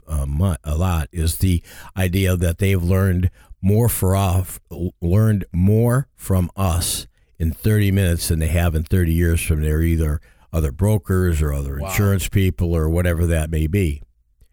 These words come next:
Speaker 1: The other thing that, that we look at with the second opinion review is, and we'll probably cover this in later shows, but I wanna-,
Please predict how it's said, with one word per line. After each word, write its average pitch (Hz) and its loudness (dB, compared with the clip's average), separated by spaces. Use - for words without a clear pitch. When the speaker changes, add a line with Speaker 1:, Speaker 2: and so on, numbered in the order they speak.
Speaker 1:
The 104 0
other 220 0
thing 98 0
that, 87 -2
that 82 -2
we 80 0
look 80 0
at 80 -4
with 87 0
the 85 0
second 95 0
opinion 80 2
review 78 0
is, 95 2
and 95 4
we'll 101 4
probably 117 2
cover 101 0
this 104 2
in 90 0
later 113 0
shows, 85 0
but 87 -4
I 90 2
wanna-, 87 0